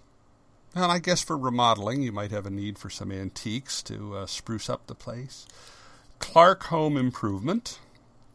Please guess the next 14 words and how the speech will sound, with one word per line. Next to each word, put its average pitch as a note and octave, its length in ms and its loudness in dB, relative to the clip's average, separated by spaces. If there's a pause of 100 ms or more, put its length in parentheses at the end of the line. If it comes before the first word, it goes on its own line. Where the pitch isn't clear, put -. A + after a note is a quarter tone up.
(1200)
Comfort F#3+ 480 2
Sure C#3 540 0 (320)
Insulation, A#2 840 -2
L G2+ 240 -6
L F#2+ 200 -4
C. F#2 460 -8 (1600)
Comprehensive C#3+ 920 0
Building E3+ 420 -2
Services, E2+ 840 -10
L F#2+ 260 -6
L D#2 220 -8
C. E2 480 -10 (1500)
Conquer C#3 680 2
Construction. F#2 920 -8